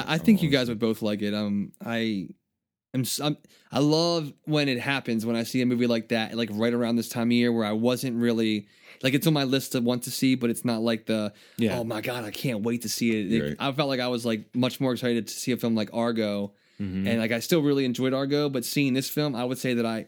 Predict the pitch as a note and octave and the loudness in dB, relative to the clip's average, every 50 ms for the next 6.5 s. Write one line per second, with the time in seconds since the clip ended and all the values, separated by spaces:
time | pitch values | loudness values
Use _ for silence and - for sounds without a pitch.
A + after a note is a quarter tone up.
0 | - - A2+ A#2 G2+ C#2 G2 G#2 G2+ - A#2+ A#2+ A#2+ A2+ A2 G#2 G#2+ A#2 B2+ C3+ | -6 -4 -4 -4 -2 -4 -6 -6 -6 -4 -4 -2 -2 -2 -2 0 0 -2 -2 -4
1 | - - - A2 A#2 - - A2+ A#2+ A#2+ A#2+ A2+ - B2 B2+ C#3 B2 A#2 A2+ - | -6 -6 -6 -6 -6 -4 -4 -2 -2 0 0 0 0 2 2 2 2 0 -2 -2
2 | - B2 A2+ A2 A2 A#2 C3+ A2 - - - _ _ _ - G2 F2 F#2 G#2+ A#2+ | -2 -2 0 2 2 0 0 -2 -6 -10 -16 _ _ _ -8 -2 0 2 4 4
3 | A2+ B2+ C3+ D#3 D3+ C#3 C3 C3+ C3+ C#3 C#3 C3+ B2+ - - D3 C#3+ C#3+ C#3 C3+ | 2 2 0 0 0 0 0 0 0 0 0 -2 -4 -2 0 2 2 2 2 0
4 | C3+ B2+ A#2+ A#2 C3+ C3+ C3 B2 B2+ A#2+ A#2 - - - C3 B2+ C3 B2 A#2 - | 0 -2 -2 0 0 0 0 0 0 -2 -4 -4 -2 -2 0 0 0 0 -2 -2
5 | - A2 A2+ A#2+ B2+ - C3+ B2 A#2+ A#2 - - B2 A#2+ A2+ A2+ - A2 A2 G#2+ | 0 -2 0 0 0 -2 -2 0 0 0 0 0 0 0 2 0 0 -2 -2 -4
6 | G2+ - - A#2 A#2 A2 G#2+ G2+ G2+ G2 | -4 0 0 2 2 2 0 -2 -4 -6